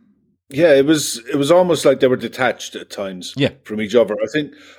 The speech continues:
Speaker 1: I felt for Harvey. I wouldn't have started Harvey. I said that last night. I thought away from home in this kind of a game against that, that kind of opposition, I didn't think it was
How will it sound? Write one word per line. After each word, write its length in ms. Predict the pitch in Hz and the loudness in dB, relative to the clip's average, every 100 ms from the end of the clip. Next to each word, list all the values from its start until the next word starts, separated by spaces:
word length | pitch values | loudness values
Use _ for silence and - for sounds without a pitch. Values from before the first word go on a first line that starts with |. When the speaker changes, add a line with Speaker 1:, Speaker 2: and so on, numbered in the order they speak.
| - | -6
Speaker 1:
I 60 | |
felt 280 | 127 180 175 | 0 2 2
for 120 | 151 | 0
Harvey. 300 | 131 117 107 | 2 2 4
I 120 | 120 151 | 2 4
wouldn't 240 | 143 120 | 0 0
have 100 | 117 | -4
started 340 | - 113 92 92 | 0 0 0 -4
Harvey. 280 | 92 85 | -6 -4
I 140 | 87 104 | -2 -2
said 440 | - - 110 95 | -4 0 0 2
that 200 | 110 104 | 0 0
last 340 | 98 98 - 104 | 0 0 0 -2
night. 200 | 101 90 | -2 0
I 140 | 104 | -2
thought 360 | - 110 87 - - | 2 2 2 -2 -4
away 300 | 104 120 120 | 2 4 4
from 180 | 113 | 0
home 320 | 101 110 107 95 | 2 2 2 0
in 240 | 101 104 | -2 0
this 180 | 104 - | -2 0
kind 180 | 113 104 | 0 0
of 80 | |
a 60 | 95 | 0
game 280 | 92 98 95 | 2 2 0
against 340 | 92 113 - | -2 -2 -2
that, 240 | - 113 - _ - | 0 0 -4 _ -2
that 200 | 113 104 | 0 0
kind 160 | 120 104 | -2 0
of 80 | |
opposition, 680 | 101 95 98 104 - 92 80 _ _ _ - - _ _ - - - - | 0 -2 -4 -4 -4 -6 -10 _ _ _ -20 -20 _ _ -10 -10 -18 -2
I 80 | 104 | -2
didn't 360 | - 123 110 110 | 0 -2 -2 -2
think 280 | - 104 104 | -2 -2 0
it 60 | |
was 640 | 98 98 92 - - - | 0 0 -2 -4 -4 -6